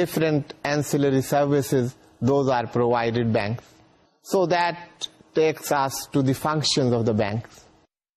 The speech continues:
ہم نے بینکنگ کمپنیز آرڈیننس نائنٹین سکسٹی ٹو میں بھی بڑی ڈیٹیل سے پڑھا کہ what are the functions of the bank, what business is transacted by a banking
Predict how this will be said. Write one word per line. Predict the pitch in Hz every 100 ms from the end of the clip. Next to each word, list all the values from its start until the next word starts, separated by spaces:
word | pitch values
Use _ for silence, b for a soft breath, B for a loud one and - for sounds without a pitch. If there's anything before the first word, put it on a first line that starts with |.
| -
ہم | 156 190
نے | 196
بینکنگ | 190 202 202 196
کمپنیز | 190 190 180 185 175
آرڈیننس | 175 180 175 165 160 165
نائنٹین | 151 151 165 160
سکسٹی | - 180 - 170
ٹو | 165 160
میں | 156
بھی | 151
بڑی | 143 139 131
ڈیٹیل | 135 135 139 135
سے | 139 127
پڑھا | 127 120 - _ _ _ _ _ _ _ _ -
کہ | 127
what | 143 156 156
are | 143
the | 139 151
functions | 151 151 160 143
of | 131
the | 120 117
bank, | 117 117 - - _ _ _ _ _ _ _ -
what | 113 151 151 117
business | 143 160 160 151 -
is | 131 -
transacted | 135 127 120 123 135 - 147 127
by | 123 120
a | 113
banking | 120 131 127